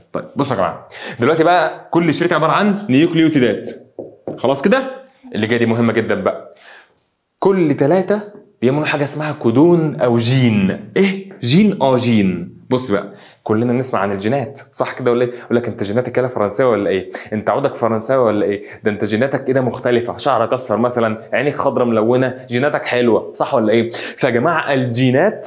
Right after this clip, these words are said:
الجينات هي عبارة عن إيه بقى يا أسماء؟ هي عبارة عن نيوكليوتيدات على، على إيه؟ على الدي إن إيه، على الدي، أهو،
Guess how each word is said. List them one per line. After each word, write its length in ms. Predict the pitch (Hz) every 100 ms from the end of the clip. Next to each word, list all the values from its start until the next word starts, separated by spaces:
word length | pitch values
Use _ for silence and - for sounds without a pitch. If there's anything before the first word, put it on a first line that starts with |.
| - - -
الجينات 600 | 135 117 127 143 208 - - -
هي 100 | 131
عبارة 240 | 113 117 143
عن 80 | -
إيه 120 | 139
بقى 120 | 123
يا 60 | 120
أسماء؟ 360 | - 127 -
هي 80 | 123
عبارة 240 | 110 160
عن 260 | 143 143 135
نيوكليوتيدات 1120 | 135 165 214 165 165 185 175 151 196 277 - - - -
على، 460 | 127 202 269 330 - - - _ _ _ _ _ _ _
على 160 | 135 165
إيه؟ 380 | 247 311 233 -
على 120 | 214
الدي 160 | 226 370
إن 120 | 339
إيه، 440 | 370 381 208 -
على 80 | 233
الدي، 180 | 262 269
أهو، 320 | 190 415 -